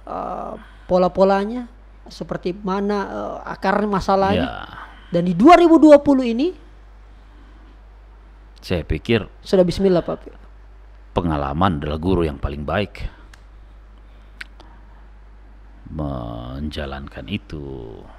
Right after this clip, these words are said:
Speaker 2: me-, menjadi pelajaran dan sebagainya. Saya pikir, ya, anggap itu sebuah pelajaran yang sangat berharga.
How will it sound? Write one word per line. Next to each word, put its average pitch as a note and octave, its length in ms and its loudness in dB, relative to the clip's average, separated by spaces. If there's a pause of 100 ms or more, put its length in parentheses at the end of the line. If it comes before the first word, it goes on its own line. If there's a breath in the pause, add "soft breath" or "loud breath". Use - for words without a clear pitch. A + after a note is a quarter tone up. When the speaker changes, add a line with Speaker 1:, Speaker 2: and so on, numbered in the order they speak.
(280 soft breath)
Speaker 2:
me-, C2+ 1120 -16
menjadi D2 320 -14
pelajaran D2 840 -2
dan - 160 -14
sebagainya. - 540 -16
Saya D2+ 120 -12
pikir, B2 300 -6 (1400 loud breath)
ya, C2 540 -4 (1200)
anggap F3 300 -2
itu C#3+ 100 -4
sebuah A#2 240 0
pelajaran F2 460 -2
yang D#2+ 140 -8
sangat D#2 240 -12
berharga. C#2+ 760 -12